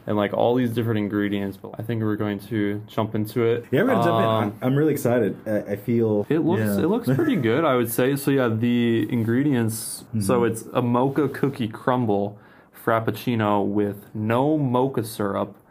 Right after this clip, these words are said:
Speaker 1: and white mocha instead.
Speaker 2: Yeah.
Speaker 1: And then it comes with the whipped cream and the chocolate drizzle on
Speaker 2: Mm-hmm.
Speaker 1: top.
Speaker 2: Now in the photo, it had caramel drizzle, I believe, or maybe not.
Speaker 1: I think it had chocolate.
Speaker 2: Okay, good, good. I was
Speaker 1: But
Speaker 2: gonna say, I was like, "I hope I didn't get the wrong."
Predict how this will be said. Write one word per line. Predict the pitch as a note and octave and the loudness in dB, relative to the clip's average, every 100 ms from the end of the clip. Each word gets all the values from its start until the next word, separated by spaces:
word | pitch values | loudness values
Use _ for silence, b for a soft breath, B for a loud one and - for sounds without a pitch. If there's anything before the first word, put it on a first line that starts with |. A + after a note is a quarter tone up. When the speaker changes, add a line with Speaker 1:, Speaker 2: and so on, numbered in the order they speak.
| b b b b - | b b b b -6
Speaker 1:
and | G#2+ G2+ - | -2 -2 -2
white | G#2 A2+ A#2 - | 0 0 0 -2
mocha | A2 G#2 G#2 G#2+ G#2 A#2 - | 0 0 -2 -4 -4 -6 -12
instead. | A2 G#2+ G#2 G2+ F#2+ | -4 0 2 0 -2
Speaker 2:
Yeah. | - A2 | -4 -4
Speaker 1:
And | A2 | -2
then | G#2+ | -2
it | G#2+ G2+ | -2 -2
comes | A#2 G#2+ G#2+ | -2 -2 -2
with | G#2+ G#2 A2 | -2 -2 -2
the | |
whipped | G#2+ G#2+ - | 0 -2 -4
cream | - A2 G#2 | -2 0 0
and | G#2+ | -4
the | G#2+ | -6
chocolate | - G#2+ A2 G#2+ | -2 -2 -2 -6
drizzle | G#2+ G#2 G#2+ | -4 0 0
on | G#2 G2 | 2 0
Speaker 2:
Mm-hmm. | F#2+ | 0
Speaker 1:
top. | F#2+ F2+ F#2 - - | 0 0 -2 -6 -2
Speaker 2:
Now | F3+ | 2
in | G#3 A3 | 2 2
the | D3+ | 0
photo, | C3+ C#3+ D#3 B2+ | 2 2 2 2
it | A2+ | 0
had | G#2+ B2 - | 0 0 -2
caramel | - A2+ A#2 E2+ | -4 -2 0 -2
drizzle, | E2 D#2 - - | -4 -6 -12 -6
I | A2 | -2
believe, | F#2+ F#2 - - | 0 -2 -4 -4
or | A2 | -2
maybe | A2+ G#2 | 0 2
not. | F2 - - _ - | 0 -4 -14 _ -8
Speaker 1:
I | A2+ | -6
think | A2 A2+ | -4 -4
it | |
had | A2 A2+ | -4 -8
chocolate. | - - - - - | -10 -12 -10 -12 -4
Speaker 2:
Okay, | B2+ A2+ F2+ | -2 0 0
good, | F#2 - - | -2 -4 -8
good. | F2 - B B B | -10 -10 B B B
I | |
was | C3 | 2
Speaker 1:
But | C#3+ | 2
Speaker 2:
gonna | A2+ | 2
say, | C#3 G#2 | 0 0
I | - - | -2 -10
was | A2+ | -12
like, | G#2+ - | -12 -8
"I | |
hope | C3 | -4
I | C#3 | -2
didn't | A2+ | 0
get | F#2+ | -2
the | F2 | -2
wrong." | E2+ E2+ E2 | -6 -6 -8